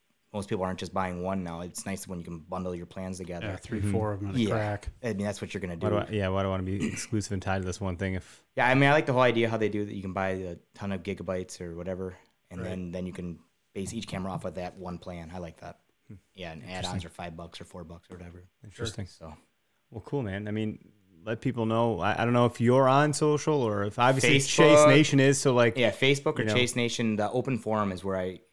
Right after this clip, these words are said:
Speaker 1: you know, I usually post something. Um, if I have a question, like,
Speaker 3: Is the
Speaker 1: I'll always put
Speaker 3: Facebook group for it?
Speaker 1: Y-, yep, there's a Facebook group
Speaker 3: Okay.
Speaker 1: for it. It's called, uh, Chase Nation
Speaker 2: Chase
Speaker 1: Open
Speaker 2: Nation,
Speaker 1: Forum, I
Speaker 2: Chase
Speaker 1: think.
Speaker 2: Nation T V Open Forum.
Speaker 1: Yep.
Speaker 3: Greg knows everything.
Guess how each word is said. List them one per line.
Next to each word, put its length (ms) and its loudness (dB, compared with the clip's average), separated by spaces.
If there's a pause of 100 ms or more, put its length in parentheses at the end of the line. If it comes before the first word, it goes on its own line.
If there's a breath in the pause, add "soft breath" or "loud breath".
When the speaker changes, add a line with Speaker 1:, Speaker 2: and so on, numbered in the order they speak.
Speaker 1:
you 120 -20
know, 80 -16
I 80 -8
usually 320 -8
post 320 -12
something. 540 -16 (180)
Um, 360 -12
if 140 -14
I 40 -6
have 100 -8
a 40 -18
question, 500 -10
like, 80 -18
Speaker 3:
Is 40 -16
the 60 -4
Speaker 1:
I'll 120 0
always 240 4
put 120 4
Speaker 3:
Facebook 40 -2
group 160 2
for 280 0
it? 80 -4
Speaker 1:
Y-, 120 -4 (120)
yep, 320 2
there's 120 -8
a 40 -12
Facebook 240 -6
group 120 -12
Speaker 3:
Okay. 100 0
Speaker 1:
for 40 2
it. 40 -2
It's 100 -10
called, 180 -2
uh, 220 -2
Chase 520 -4
Nation 220 -2
Speaker 2:
Chase 120 -4
Speaker 1:
Open 100 2
Speaker 2:
Nation, 200 0
Speaker 1:
Forum, 280 -2
I 40 -8
Speaker 2:
Chase 220 -4
Speaker 1:
think. 120 -6
Speaker 2:
Nation 260 -6
T 180 -6
V 200 -4
Open 260 -10
Forum. 440 -20
Speaker 1:
Yep. 220 -10 (560)
Speaker 3:
Greg 180 -10
knows 180 -8
everything. 420 -8